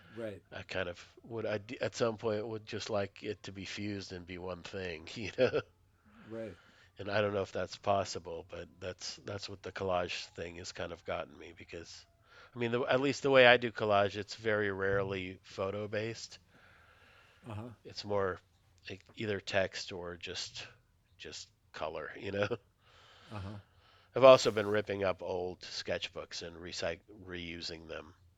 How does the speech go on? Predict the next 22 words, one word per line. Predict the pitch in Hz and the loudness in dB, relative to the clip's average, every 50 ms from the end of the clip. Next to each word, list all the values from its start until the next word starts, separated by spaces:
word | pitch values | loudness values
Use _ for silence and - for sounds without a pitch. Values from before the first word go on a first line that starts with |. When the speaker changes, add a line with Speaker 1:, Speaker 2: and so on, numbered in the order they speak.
| _ _ _ _ _ _ _ _ _ - - | _ _ _ _ _ _ _ _ _ -14 -10
Speaker 2:
and | 101 98 95 92 113 | -10 -8 -8 -6 -4
Speaker 1:
Hmm. | 101 98 98 | -4 -4 -4
Speaker 2:
old | 87 | -2
paintings. | - 92 90 90 87 90 87 95 90 - - - - - - - - - - - - - - - 95 | -2 0 0 0 0 -4 -6 -6 -8 -12 -12 -14 -16 -20 -20 -20 -20 -20 -20 -20 -20 -14 -12 -10 -4
I | 98 104 | -4 -4
did | 101 110 107 101 | 0 0 0 0
a, | 104 98 92 - - - - | 0 -4 -4 -10 -18 -16 -10
like, | 101 95 90 - - - - - - - - | -8 -8 -8 -8 -10 -14 -14 -16 -20 -14 -4
actually | - 104 113 - - 117 98 | 0 0 0 2 2 0 0
one | 95 101 98 | 2 2 0
of, | 98 104 104 | 0 0 -2
one, | 110 107 107 107 110 131 131 | -2 0 2 2 2 0 0
one | 110 113 110 | 0 2 2
of | 107 104 | 2 2
my, | 101 98 98 95 95 92 95 98 - - 104 | 4 4 4 4 4 2 0 -6 -10 -12 -8
uh, | 95 92 90 - - - | -6 -6 -6 -8 -8 -4
paintings | - 98 92 90 90 90 - - | -2 -2 -2 -2 -4 -6 -8 -10
from | - - 92 87 87 82 85 85 85 - - - | -8 -6 -6 -6 -6 -8 -12 -14 -16 -16 -8 -4
undergrad | 98 104 101 95 85 - - 87 82 80 78 80 - - - _ _ _ _ _ _ - - - - - _ - - - - - - _ - | -4 -4 -4 -6 -8 -6 -4 -4 -2 -2 -4 -6 -8 -10 -16 _ _ _ _ _ _ -20 -20 -20 -20 -20 _ -20 -20 -20 -20 -20 -20 _ -8
that | - 101 95 | -6 -4 -4
I, | 90 85 92 90 - - | -4 -6 -6 -10 -12 -8
I, | 90 98 98 90 | -8 -8 -8 -8